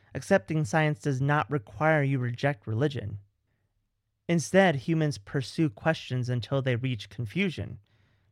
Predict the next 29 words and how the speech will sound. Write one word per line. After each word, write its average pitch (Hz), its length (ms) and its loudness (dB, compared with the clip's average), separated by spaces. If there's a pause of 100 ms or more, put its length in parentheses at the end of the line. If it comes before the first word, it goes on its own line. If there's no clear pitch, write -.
(120)
not 147 300 0
conclusions. 139 840 -2 (1000)
The 165 140 6
answers 170 300 2
are 156 100 4
always 156 400 4
just 156 440 2
out 143 140 2
of 113 160 -2
reach, - 520 -6 (280)
because 135 300 0
reality 151 540 6
is 117 180 -2 (100)
always 151 380 4
more 131 160 -2
complex. 127 640 -6 (1300)
We 156 80 4
walk 165 240 6
outside 139 480 2
without 139 340 2 (220)
a 139 60 -4
theory 131 280 -2
of 113 100 -2
gravity. 147 540 4 (680)
We 156 160 4
charge 156 400 4
our 131 100 4
phones 151 500 2
with 127 140 0